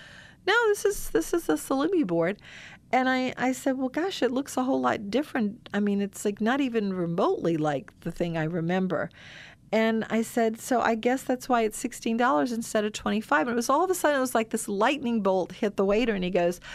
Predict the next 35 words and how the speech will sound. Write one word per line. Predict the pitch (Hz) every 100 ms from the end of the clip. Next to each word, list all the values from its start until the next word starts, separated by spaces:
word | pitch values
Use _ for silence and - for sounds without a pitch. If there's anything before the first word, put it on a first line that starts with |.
| - - - -
"Oh, | 370 508 453
I | 311
think | 359 440 466 -
you | 349
mean | 359 302
the | 302 -
antipasti | 240 254 - 247 - - 381 - - 185
board, | 170 160 165
which | 170 185 -
is | 262 381 453
twenty-five | - 208 175 - - -
dollars, | - - 69 185 -
right | 226 294
here | -
at | 208
the | 208
top | - 170 165
of | 190
the |
menu." | 233 311 415 - - - - - - - - - - - - - - - -
So | - - 330 311 311 -
I | 277 285
felt | - - 285 226
bad | 247 339
'cause | - 240
I |
wasn't | 220 226
gonna | 214 196
eat | 165
anything | 190 214 208 196
of | 175
what | 170
I | 151
had | 135
ordered, | 87 160 254 202 151 220